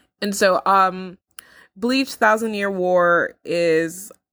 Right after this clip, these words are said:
I'm not sure if it's, like, a T V series. I guess it's a T V series. I thought it was going to be a movie, but it makes sense to not make it a movie. There's too much going on in the final arc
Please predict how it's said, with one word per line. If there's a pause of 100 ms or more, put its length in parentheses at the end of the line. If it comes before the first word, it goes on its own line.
(160)
I'm
not
sure
if
it's,
like,
a
T
V
series.
I
guess
it's
a
T
V
series.
I
thought
it
was
going
to
be
a
movie, (100)
but
it
makes
sense
to (120)
not
make
it (760)
a (480)
movie.
There's
too
much
going
on
in
the
final
arc